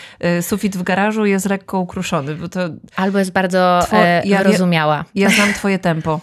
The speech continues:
Speaker 1: Ja mam tutaj na kartce, jak, jak ty biegasz i to jest niemożliwe, żeby to było cicho. No ale dobrze. Staniemy kiedyś pod oknem i tam zobaczymy, co
Speaker 2: Ja
Speaker 1: się
Speaker 2: was
Speaker 1: dzieje.
Speaker 2: bardzo zapraszam. Możemy jakiś trening
Speaker 1: <laughs>
Speaker 2: razem zrobić.
Speaker 1: No właśnie, e, Zuzia, bo Asia powiedziała w zapowiedzeniu ciebie, że biegasz od ośmiu lat.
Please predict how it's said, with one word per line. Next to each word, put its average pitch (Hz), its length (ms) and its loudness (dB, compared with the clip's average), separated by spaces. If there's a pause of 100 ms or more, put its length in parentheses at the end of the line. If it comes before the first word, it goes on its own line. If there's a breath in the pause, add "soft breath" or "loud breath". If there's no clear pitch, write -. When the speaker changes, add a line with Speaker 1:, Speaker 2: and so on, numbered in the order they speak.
(120)
Speaker 1:
Ja 185 140 -2
mam 190 200 2
tutaj 175 300 -2
na 175 120 0
kartce, 170 460 -6
jak, 170 260 -8
jak 175 260 -4
ty 180 120 -6
biegasz 175 540 -2
i 170 420 -4
to 175 120 -6
jest 175 160 -2
niemożliwe, 170 460 -4
żeby 151 240 -8
to 165 100 -12
było 160 220 -8
cicho. 170 300 -10
No 254 100 -2
ale 403 200 -2
dobrze. 196 360 -2 (380 loud breath)
Staniemy 214 340 -2
kiedyś 180 200 -4
pod 180 160 -2
oknem 185 320 -2
i 175 40 -2
tam 170 380 -6
zobaczymy, 170 440 -8 (200)
co - 140 -6
Speaker 2:
Ja 196 60 0
Speaker 1:
się 208 60 0
Speaker 2:
was 175 80 0
Speaker 1:
dzieje. 214 140 2
Speaker 2:
bardzo 214 180 -2
zapraszam. 202 520 -2
Możemy 175 280 -2
jakiś 185 260 -2
trening 294 400 4
Speaker 1:
<laughs> 262 40 4
Speaker 2:
razem 202 300 2
zrobić. 160 440 -2 (800 loud breath)
Speaker 1:
No 247 60 -4
właśnie, 214 440 0
e, 185 200 2
Zuzia, 214 240 0
bo 190 460 0
Asia 196 180 -4
powiedziała 208 320 0
w 196 60 -4
zapowiedzeniu 190 580 -2
ciebie, 185 420 -4
że 180 100 -4
biegasz 185 260 -4
od 180 120 -4
ośmiu 180 220 -4
lat. 135 300 -4